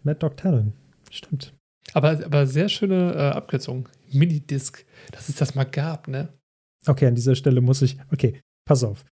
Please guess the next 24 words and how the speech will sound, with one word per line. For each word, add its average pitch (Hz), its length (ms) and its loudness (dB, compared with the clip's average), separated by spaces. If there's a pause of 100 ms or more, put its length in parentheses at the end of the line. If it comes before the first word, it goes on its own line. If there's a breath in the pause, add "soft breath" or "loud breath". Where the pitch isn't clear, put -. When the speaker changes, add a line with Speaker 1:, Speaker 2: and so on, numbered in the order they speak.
(140)
Speaker 1:
Ich - 220 -2
hab - 100 2
tatsächlich 135 440 4
diese 127 240 2
Liste 131 360 4
nicht 135 240 2
se-, 135 420 0
eigenhändig 135 640 4
zusammengestellt. 127 840 2
Ich 131 120 -2
hab 123 160 -2
M 131 300 6
D 127 200 2
gegoogelt 127 720 2
und 135 140 4
es - 80 -8
gibt 139 160 -2
tatsächlich 143 320 2
einen 127 140 4
Wikipedia-Eintrag 131 920 2
zu - 100 -4
M 123 240 4
D, 117 240 2
wo 117 320 0